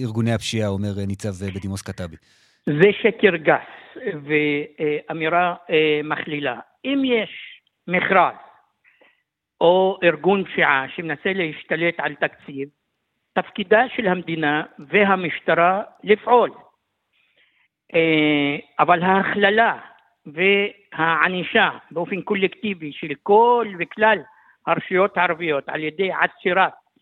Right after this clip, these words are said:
Speaker 2: תקציבים או על ידי אמירה גזענית כמו הניצב הזה, הניצב לשעבר,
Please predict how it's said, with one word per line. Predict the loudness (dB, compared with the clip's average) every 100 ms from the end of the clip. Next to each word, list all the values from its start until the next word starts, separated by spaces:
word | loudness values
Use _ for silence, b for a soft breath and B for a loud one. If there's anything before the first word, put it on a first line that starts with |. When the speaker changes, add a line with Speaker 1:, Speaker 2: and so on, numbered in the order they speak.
| _ _ _
Speaker 2:
תקציבים | -14 -4 -4 -2 -4 -4
או | 0 0
על | 0
ידי | -2 0 -2 0 -4
אמירה | 0 2 2
גזענית | 0 0 0 0 -6 -10
כמו | -6 -2 -2
הניצב | -4 -4 -2 0 -2
הזה, | -4 -4 -4
הניצב | -6 -8 -8 -6
לשעבר, | -8 -4 -4 0 -2